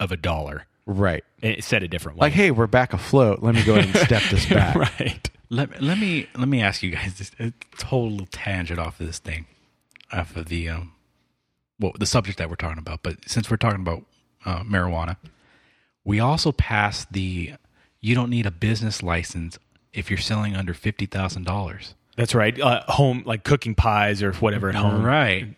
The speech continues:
Speaker 1: Selling
Speaker 3: So,
Speaker 1: goods.
Speaker 3: can I combine the two? Can I be a l-, legal distributor of illegal drugs?
Speaker 2: Are you saying if you're making baked goods, like cannabis baked
Speaker 3: Mm-hmm.
Speaker 2: goods? I don't. Th-, I think you're in a whole different realm than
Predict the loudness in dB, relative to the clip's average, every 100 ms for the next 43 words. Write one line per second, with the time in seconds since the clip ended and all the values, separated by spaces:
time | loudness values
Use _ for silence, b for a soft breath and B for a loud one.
0 | -6 0 2 2 2 0 -2 -6 -4 0
1 | 2 0 -2 -4 -2 -2 -2 0 0 0
2 | 0 -2 -2 -2 -2 0 0 0 -2 -4
3 | -6 -8 _ -10 -2 0 2 2 2 0
4 | -8 -4 -4 -2 -2 0 0 -2 -6 -6
5 | -4 -2 -2 -4 -4 -4 -4 -8 -10 _
6 | _ _ _ _ _ _ _ _ _ _
7 | _ _ B B B -4 -2 2 2 2
8 | 2 2 2 2 2 0 2 4 4 2
9 | -8 -10 -4 -2 0 2 2 0 2 0
10 | 0 2 2 0 -6 -6 0 2 2 0
11 | 0 0 2 2 4 4 4 4 2 2
12 | 2 2 2 0 0